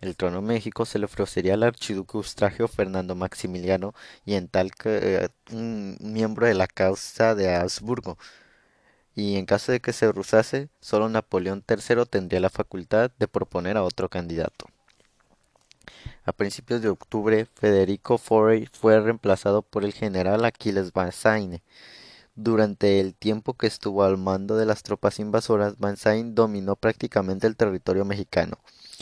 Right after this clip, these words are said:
y derrotó a las fuerzas republicanas de Porfirio Díaz en Oaxaca, de Manuel López Uraga en Morelia y de Miguel Negrete y Manuel Doblado en San Luis Potosí.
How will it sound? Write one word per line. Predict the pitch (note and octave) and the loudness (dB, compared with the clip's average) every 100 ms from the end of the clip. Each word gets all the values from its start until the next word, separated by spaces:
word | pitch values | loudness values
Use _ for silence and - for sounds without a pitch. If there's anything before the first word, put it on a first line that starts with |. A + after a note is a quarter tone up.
| - | -6
y | G#2 | 0
derrotó | G2 E2+ - F#2+ | 0 -2 -2 -2
a | |
las | G2 | -2
fuerzas | - G#2 G#2+ G#2+ | -2 -4 -2 -2
republicanas | G#2+ G#2 F#2+ F2+ G#2+ A2 A2+ | -4 -6 -6 -4 -2 0 -2
de | A2+ | -2
Porfirio | - F2+ - F#2 G2 | -2 -6 -6 -4 -4
Díaz | F#2 F#2 F#2 | -4 -2 -2
en | F#2 F2 | -2 -6
Oaxaca, | - G#2 - F#2 - - - - - | -4 -6 -6 -10 -12 -20 -20 -20 -10
de | G2 | -6
Manuel | F#2 F2+ F#2 G2 | -4 -4 -4 -2
López | G2+ - G#2+ - | -2 -2 -6 -2
Uraga | F#2 F#2 G2 | 2 4 2
en | F#2+ | -4
Morelia | F2+ F2 G#2 A#2 C3 - - - | -4 -2 0 0 -4 -8 -20 -4
y | G#2 | -2
de | G2 | -2
Miguel | F#2+ F#2 F#2+ | 0 2 2
Negrete | G#2 G2+ G#2 G#2 A2+ | 0 2 2 2 -2
y | |
Manuel | G2+ F2+ F#2 F#2+ | -6 -4 -4 -2
Doblado | G2+ G2+ G#2+ A2 A#2 | 0 4 4 4 2
en | G2+ | -2
San | - E2+ | -4 -4
Luis | E2+ - | -6 -6
Potosí. | G2+ - - F2+ | -6 -6 -6 -6